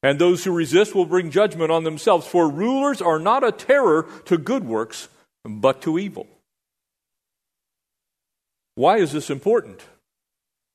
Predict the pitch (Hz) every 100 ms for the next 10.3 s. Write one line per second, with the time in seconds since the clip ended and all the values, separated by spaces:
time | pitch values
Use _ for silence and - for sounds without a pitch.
0 | _ _ _ _ _ _ 120 127 156 160
1 | 170 165 175 170 160 147 - 190 160 160
2 | 156 147 143 156 139 196 214 101 90 -
3 | - - _ _ _ 135 165 165 156 175
4 | 233 277 - 175 175 175 175 170 165 240
5 | 247 214 147 175 190 175 196 214 208 180
6 | 165 151 220 190 143 - - 151 151 143
7 | 175 165 151 151 202 262 262 214 170 220
8 | 170 113 127 180 - _ _ _ _ 139
9 | 196 170 139 135 147 - 160 156 143 135
10 | 156 120 85